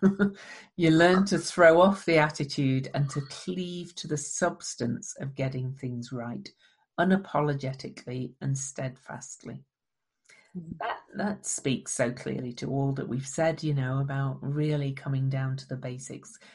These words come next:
Speaker 1: the chop wood, carry water kind of, um, kind of energy of, you know, really, um, doing what's, what has meaning and what has purpose.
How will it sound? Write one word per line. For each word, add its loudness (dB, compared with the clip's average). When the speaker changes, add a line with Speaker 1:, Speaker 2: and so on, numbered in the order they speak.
Speaker 1:
the -6
chop 4
wood, 0
carry 2
water -4
kind -4
of, -4
um, -8
kind -6
of -4
energy 0
of, -4
you 0
know, -2
really, -2
um, -10
doing 0
what's, -4
what -2
has -2
meaning 0
and -2
what -4
has -8
purpose. -8